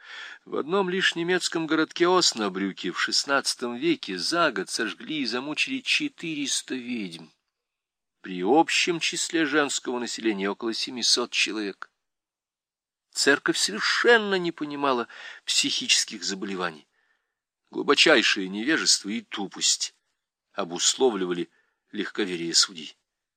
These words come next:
Они верили самым нелепым измышлениям замученных, запуганных и истерзанных людей.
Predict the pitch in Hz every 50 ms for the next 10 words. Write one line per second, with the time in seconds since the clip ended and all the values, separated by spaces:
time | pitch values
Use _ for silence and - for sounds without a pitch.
0 | _ _ _ _ _ _ _ _ - - 95 107 143 175 185 147 104 - - 180
1 | 196 175 139 113 185 180 - - - - 190 185 143 110 95 92 95 127 170 170
2 | 170 175 202 208 202 - - 180 175 175 160 151 165 156 - - - 156 156 143
3 | 143 143 139 123 - 127 139 135 139 147 - - - 113 90 76 71 80 - 120
4 | 113 - - 190 202 170 156 151 131 117 - - 127 123 - - - - - 185
5 | 185 165 156 170 165 156 - - 156 147 135 147 135 - _